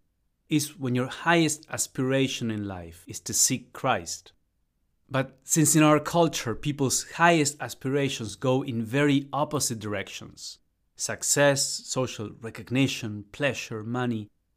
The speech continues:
those issues will remain controversial. Agreement is impossible, because we are divided in the question of what it is we are ultimately looking for.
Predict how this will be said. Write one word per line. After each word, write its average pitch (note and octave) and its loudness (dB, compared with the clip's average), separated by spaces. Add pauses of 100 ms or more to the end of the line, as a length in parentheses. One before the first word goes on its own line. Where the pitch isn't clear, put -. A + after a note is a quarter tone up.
(380)
those F3+ 6
issues F#3+ 0
will C3+ 2
remain A#2+ 0
controversial. C3 0 (960)
Agreement D3+ 4
is B2 -2
impossible, C#3 0 (520)
because C#3 2
we D3 4
are D3+ 4
divided C#3 6
in A#2 -4
the A#2 -4
question C3+ 0
of G2+ -4
what D3 4
it D3 4
is D3+ 4
we A2+ -4
are A2+ -2
ultimately A#2+ -2
looking A2+ -4
for. - -20